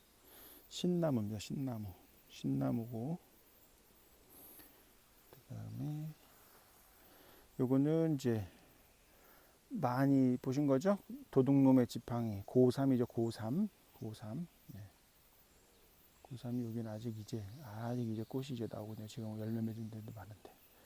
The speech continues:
옆에 노란 거는 개망초이고요. 그죠? 어. 요거는 그 페랭이꽃. 페랭이꽃은 구맥이라고 해서 쓰죠. 구맥.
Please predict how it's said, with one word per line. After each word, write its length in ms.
옆에 280
노란 320
거는 600
개망초이고요. 1200
그죠? 300
어. 260
요거는 720
그 220
페랭이꽃. 680
페랭이꽃은 800
구맥이라고 800
해서 120
쓰죠. 500
구맥. 520